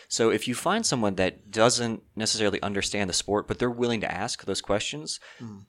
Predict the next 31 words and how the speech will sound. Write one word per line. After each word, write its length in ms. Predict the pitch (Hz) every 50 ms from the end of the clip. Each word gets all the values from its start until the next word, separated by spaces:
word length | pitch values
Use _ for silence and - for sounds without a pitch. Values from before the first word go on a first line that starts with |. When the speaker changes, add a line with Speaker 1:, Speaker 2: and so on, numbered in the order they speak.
| _ _
Speaker 1:
that's 280 | - 101 120 151 - -
great. 540 | - - - - 95 107 135 - - - _ _ _ _ -
Like, 100 | 92 92
Speaker 2:
Yeah. 160 | 117 104 95 98
Speaker 1:
continue 360 | - - - - 135 139 147 131
to 60 | 110
work 200 | 98 113 131 -
with 100 | 110 92
them. 140 | 92 85 85
It'll 220 | - 123 123 120 117
take 280 | - - 139 131 -
some 200 | - - 107 92
time 420 | 85 - - 123 139 139 107 95 90
before 480 | 92 90 - - - 104 98 101 98
they're 200 | 95 98 92 90 -
able 320 | 95 98 98 98 95 95 95
to 460 | - - - 98 92 90 90 87 - _ _ - - - - _ _ _ _
be 180 | 98 95 104 -
as 280 | 95 95 101 98 98 -
beneficial 720 | - 95 90 87 - - 101 98 - - 92 82 78 - _ _ _ _ _ _ _ _ _
as 160 | 90 90 90
someone 260 | - 104 95 92 90 85
who's 200 | 92 95 87 87
already 180 | 90 92 87
kind 160 | 85 - 87 85
of 80 | 87
figured 240 | - 92 80 85 78
that 140 | - - 82
Speaker 2:
Yeah. 140 | 104 143 143
Speaker 1:
out. 160 | 107 87 95
But, 180 | 98 92 87